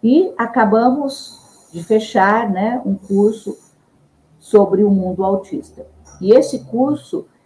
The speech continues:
realmente dá informações pontuais, necessárias,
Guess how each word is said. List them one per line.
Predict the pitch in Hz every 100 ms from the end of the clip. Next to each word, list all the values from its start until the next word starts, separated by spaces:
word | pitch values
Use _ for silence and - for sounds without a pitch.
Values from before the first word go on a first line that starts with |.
| _
realmente | 208 214 202 202 240 -
dá | - 202 214 214 -
informações | 254 302 277 226 208 208 208 202 -
pontuais, | 196 202 202 165 175 175 185 190
necessárias, | 170 185 220 220 185 - 165 160 160 175 190 -